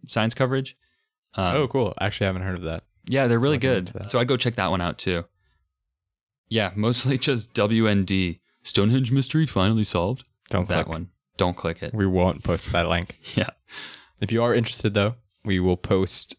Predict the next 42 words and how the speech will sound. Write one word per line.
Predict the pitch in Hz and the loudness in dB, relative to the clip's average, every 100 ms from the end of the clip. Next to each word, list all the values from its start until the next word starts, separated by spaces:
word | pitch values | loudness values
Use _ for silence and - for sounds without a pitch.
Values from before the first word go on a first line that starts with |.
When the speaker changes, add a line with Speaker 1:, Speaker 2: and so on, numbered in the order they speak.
| - | -6
Speaker 2:
the | 92 90 | 0 2
original | 95 92 90 | 2 2 0
paper | 98 104 110 117 - _ _ _ _ _ _ - | 0 2 2 0 -6 _ _ _ _ _ _ -4
as | 98 | 2
well | 92 90 | 4 4
as | 90 90 87 | 2 2 0
some | - 92 | 0 0
of | |
the | 90 | 2
better | 92 101 101 - - | 2 2 2 -2 -2
links | 101 - | -2 0
that | - | -2
Charlie | - 85 92 | 2 2 4
that | 90 - - | 2 -2 -4
you | |
brought | - 87 90 | 0 2 2
in. | 101 - _ _ _ _ _ - | 0 -4 _ _ _ _ _ -6
So | - 87 87 85 85 87 - _ | 0 2 4 4 2 -2 -12 _
check | - 98 | -2 0
it | 101 | 2
out. | 123 - _ _ _ - | 0 -2 _ _ _ -2
Paperboys | 107 101 101 98 92 - - _ _ _ | 2 2 4 4 2 -2 -10 _ _ _
podcast | - 95 - 90 90 - - - | -2 -2 2 0 0 -10 -10 -2
dot | 92 - | -2 0
com, | 95 90 90 95 - _ - | 0 0 0 -4 -12 _ -6
where | 101 | -2
you | 95 | -2
can | 92 | -2
find | 92 90 - | -2 0 0
all | 101 98 | 2 2
of | 95 | 0
the | 90 | -2
information | 92 95 87 - 90 - | 0 0 -2 -4 -8 -6
about | 87 82 82 | -2 0 0
our | - | 0
other | 92 90 | 0 0
episodes | 95 - 85 | 0 0 0
as | 80 101 | -2 0
well. | 104 104 98 _ _ _ _ | 0 0 -4 _ _ _ _
You | - | -2
can | 104 | 0
also | 92 92 87 | 2 2 2